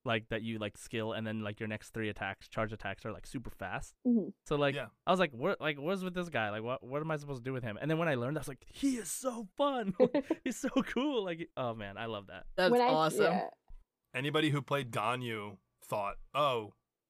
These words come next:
Speaker 3: like, I can use my charge attack in my burst and it'll be super quick." And I remember Ganyu was, like, the first character I ever spent money on just because of,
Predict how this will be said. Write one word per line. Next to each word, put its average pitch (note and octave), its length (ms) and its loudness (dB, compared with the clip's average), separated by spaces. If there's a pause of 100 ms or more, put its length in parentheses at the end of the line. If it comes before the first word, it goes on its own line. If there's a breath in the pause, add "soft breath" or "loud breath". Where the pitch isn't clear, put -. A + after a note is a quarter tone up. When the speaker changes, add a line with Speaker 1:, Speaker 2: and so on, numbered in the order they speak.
(280)
Speaker 3:
like, A#2 200 -2
I A#2+ 140 2
can A#2 420 -6 (400)
use B2+ 340 -4
my B2+ 140 0
charge C3 260 0
attack A#2+ 340 -2
in A#2+ 80 -4
my A#2 140 2
burst A2+ 480 -2
and A2 380 -6 (680)
it'll B2 180 0
be A#2+ 80 -4
super A#2+ 360 -2
quick." - 440 -8 (180)
And A2+ 100 -2
I A2+ 40 0
remember B2+ 480 0 (720)
Ganyu B2+ 260 0
was, C3+ 140 -2
like, B2+ 100 -2
the A#2 80 -4
first B2+ 320 0
character B2 300 0
I A2 100 0
ever A#2 160 0
spent A#2 200 -4
money A2 200 -4
on G#2 180 -6
just G#2 160 -12
because A2+ 240 -8
of, G2 100 -10